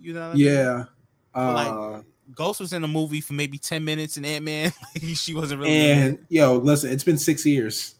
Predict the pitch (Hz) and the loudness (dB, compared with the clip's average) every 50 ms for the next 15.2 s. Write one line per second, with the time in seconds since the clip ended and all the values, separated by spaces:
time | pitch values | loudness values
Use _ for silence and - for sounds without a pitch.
0 | _ _ - - 156 143 156 131 120 131 143 143 135 123 127 143 127 120 120 117 | _ _ -2 0 0 2 2 2 4 4 4 4 4 2 0 0 -2 -2 -2 -4
1 | 127 147 135 127 117 110 117 127 135 135 135 135 135 131 127 123 - - 135 139 | -4 -4 -4 -6 -8 -6 -6 -4 -4 -4 -6 -8 -8 -8 -10 -8 -6 -6 -4 -4
2 | 143 135 120 113 110 117 117 117 117 117 110 71 76 110 113 104 98 87 71 71 | -4 -4 -6 -8 -10 -10 -10 -8 -10 -10 -10 -12 -12 -12 -12 -10 -12 -12 -14 -14
3 | 71 - _ _ _ _ _ 123 139 143 139 120 131 131 131 139 135 135 143 143 | -18 -20 _ _ _ _ _ -6 -4 -4 -4 -2 0 2 2 2 0 -2 -4 -6
4 | 143 139 85 65 65 85 95 104 110 107 101 - - - _ - - 147 131 107 | -8 -8 -12 -14 -18 -16 -14 -14 -14 -14 -16 -20 -20 -20 _ -14 -10 -10 -8 -8
5 | 101 95 90 95 95 98 98 98 98 98 98 92 - - 127 135 131 131 123 120 | -10 -12 -12 -14 -14 -14 -14 -14 -14 -16 -16 -16 -14 -10 -8 -8 -8 -8 -8 -8
6 | 120 123 120 117 117 117 113 113 113 113 110 104 107 _ _ _ _ - - - | -8 -10 -10 -10 -10 -8 -8 -8 -8 -10 -12 -16 -20 _ _ _ _ -10 -8 -6
7 | 135 120 117 123 123 143 - - 135 139 127 127 131 131 123 151 143 131 131 135 | -6 -6 -6 -8 -10 -10 -8 -6 -6 -4 -4 -6 -6 -6 -6 -6 -6 -6 -6 -6
8 | 123 123 135 156 - _ _ _ _ _ _ _ _ _ _ _ - 120 120 123 | -4 -4 -4 -6 -8 _ _ _ _ _ _ _ _ _ _ _ -10 -8 -2 0
9 | 151 196 240 233 196 208 220 - - 202 202 - 156 175 175 180 175 - 113 151 | 2 2 2 2 0 -2 -2 -2 -2 -2 0 0 2 2 2 0 -2 -2 -4 -6
10 | 147 160 156 143 139 139 - 143 131 131 127 135 131 131 - - - 139 127 123 | -6 -6 -6 -6 -6 -6 -6 -6 -6 -6 -6 -8 -10 -10 -12 -12 -10 -8 -6 -6
11 | 120 123 131 - _ _ _ _ _ _ _ _ _ _ - 131 139 139 135 135 | -8 -10 -12 -14 _ _ _ _ _ _ _ _ _ _ -6 -4 -2 -2 -2 -2
12 | 135 127 - - _ _ _ _ _ _ - 165 185 170 156 156 175 180 170 151 | -4 -8 -12 -18 _ _ _ _ _ _ -6 -4 -4 -2 0 2 2 2 2 0
13 | 156 143 135 127 123 117 113 - 135 120 113 107 - - 127 113 107 104 92 - | 0 0 0 0 0 -2 -2 -2 -4 -4 -4 -4 -6 -8 -8 -8 -8 -8 -10 -14
14 | _ - - 82 98 107 104 95 95 90 90 98 104 104 - - - 113 104 98 | _ -18 -16 -14 -12 -12 -10 -10 -10 -12 -10 -10 -12 -12 -10 -10 -8 -8 -8 -8
15 | 92 90 87 95 | -10 -12 -16 -18